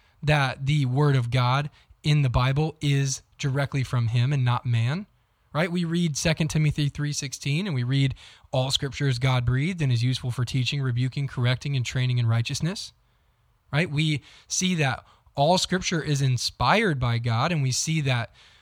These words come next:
there's multiple times throughout Scripture where the Holy Spirit speaks in and through people. We even hear Jesus talk about it in Mark thirteen eleven, where he outlines how it's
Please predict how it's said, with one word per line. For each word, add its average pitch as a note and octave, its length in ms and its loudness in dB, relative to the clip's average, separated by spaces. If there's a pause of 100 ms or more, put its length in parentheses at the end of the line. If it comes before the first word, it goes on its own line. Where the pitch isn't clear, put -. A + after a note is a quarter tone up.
(120)
there's D3+ 220 2
multiple D#3 420 0
times D#3+ 360 -2
throughout C3+ 260 -2
Scripture D#3+ 420 -4
where C#3 200 0
the G2+ 100 -4
Holy C#3+ 360 -2
Spirit D3+ 480 -4
speaks - 440 -6
in D3+ 160 0
and A#2+ 160 0
through A#2+ 280 -4
people. F3+ 480 -6 (540)
We E3 120 0
even F#3 140 -2
hear F#3 160 0
Jesus D3 360 -2
talk E3+ 280 0
about F3 200 0
it A3+ 100 -2
in C3+ 120 0
Mark B2+ 320 0
thirteen D#3 400 -4
eleven, C3+ 360 -2
where B2 120 -4
he C#3 200 -8
outlines C#3+ 500 -2
how C3 280 0 (300)
it's C#3 180 -2